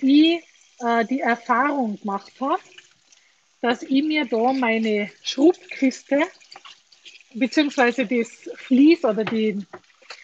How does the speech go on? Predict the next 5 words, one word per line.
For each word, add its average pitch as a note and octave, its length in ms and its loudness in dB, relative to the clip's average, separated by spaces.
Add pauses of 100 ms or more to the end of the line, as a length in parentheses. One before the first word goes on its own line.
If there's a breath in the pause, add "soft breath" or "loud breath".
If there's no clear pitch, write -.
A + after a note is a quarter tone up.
(340)
ähm, G3+ 580 -6 (1500)
wie A3+ 100 -4
sagt B3 200 -2
man A3+ 120 -2
denn? F#3 180 -4